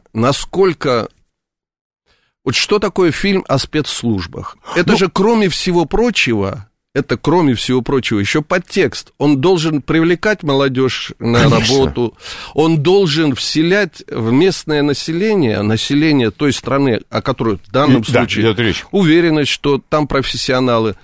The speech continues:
Speaker 1: Но когда мне показывают, что прилетает представитель Ц Р У и об этом знает спецслужба России, ну, ребята, ну, вы хотя бы, ну, ну, ну, я не знаю, ну,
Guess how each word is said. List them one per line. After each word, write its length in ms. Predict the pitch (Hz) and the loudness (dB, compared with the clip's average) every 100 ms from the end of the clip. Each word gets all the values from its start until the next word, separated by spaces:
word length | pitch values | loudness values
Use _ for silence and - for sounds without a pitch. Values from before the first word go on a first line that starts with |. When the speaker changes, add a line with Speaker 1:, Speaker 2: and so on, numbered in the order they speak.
| _ | _
Speaker 1:
Но 80 | 131 156 | -2 0
когда 180 | 180 | 2
мне 140 | 175 160 | 2 0
показывают, 680 | 160 156 175 139 127 117 98 | -2 -2 -2 0 0 0 -4
что 320 | - 131 117 | -6 -2 -2
прилетает 800 | 123 123 139 135 165 143 104 - _ _ _ _ _ _ | 0 2 2 2 0 0 0 -6 _ _ _ _ _ _
представитель 680 | - - - 151 156 165 147 | -2 -2 0 0 0 2 0
Ц 180 | 127 - | -2 0
Р 80 | 143 | 2
У 200 | 147 151 110 | 2 2 0
и 160 | 104 | 2
об 220 | 104 110 | 2 2
этом 320 | 139 135 123 107 | 0 0 -2 -2
знает 720 | 92 123 135 151 147 104 - - - _ _ | 2 4 4 2 0 -2 -4 -16 -20 _ _
спецслужба 720 | - - 107 - 123 123 104 98 | -16 -4 -4 0 2 2 2 0
России, 640 | 95 - 156 175 127 - - _ _ _ _ _ _ _ _ _ _ _ _ _ _ _ _ _ | 0 -2 -2 0 0 -4 -12 _ _ _ _ _ _ _ _ _ _ _ _ _ _ _ _ _
ну, 100 | 104 | 2
ребята, 520 | 110 113 127 - 85 - - | 4 4 2 0 -8 -10 -10
ну, 240 | 110 101 107 | -2 0 0
вы 80 | |
хотя 320 | 101 101 123 117 | -2 -2 0 0
бы, 160 | 101 | 0
ну, 320 | 101 98 92 85 | 0 0 -2 -6
ну, 280 | - 101 90 - | -4 -2 -2 -2
ну, 160 | 107 | 0
я 120 | 110 | 2
не 100 | 113 101 | 2 0
знаю, 540 | 92 101 113 92 82 - _ _ _ _ _ _ _ _ _ _ _ _ _ _ - | 0 0 0 -2 -4 -10 _ _ _ _ _ _ _ _ _ _ _ _ _ _ -2
ну, 240 | 123 131 | 0 0